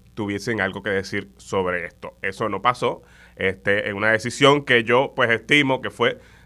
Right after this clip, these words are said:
de tres a dos por, por la, por la expresión de la jueza presidenta y la disidente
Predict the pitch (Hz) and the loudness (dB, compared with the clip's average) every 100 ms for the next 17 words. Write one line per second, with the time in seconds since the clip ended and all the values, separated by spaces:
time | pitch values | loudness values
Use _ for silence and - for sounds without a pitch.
0 | - 110 123 117 110 147 156 127 180 - | 0 2 2 2 4 6 6 6 2 -6
1 | - - 107 104 - - 104 104 101 98 | -16 -2 0 0 -2 -2 0 4 4 4
2 | 92 90 - _ - - _ _ - 104 | 2 -4 -20 _ -20 -20 _ _ -4 0
3 | 98 95 107 - 135 143 139 135 135 131 | 2 4 4 6 6 8 8 8 8 6
4 | 131 147 147 160 143 139 170 - 113 107 | 4 0 0 0 0 2 0 0 0 2
5 | 104 113 110 120 127 139 | 0 -2 0 2 2 -2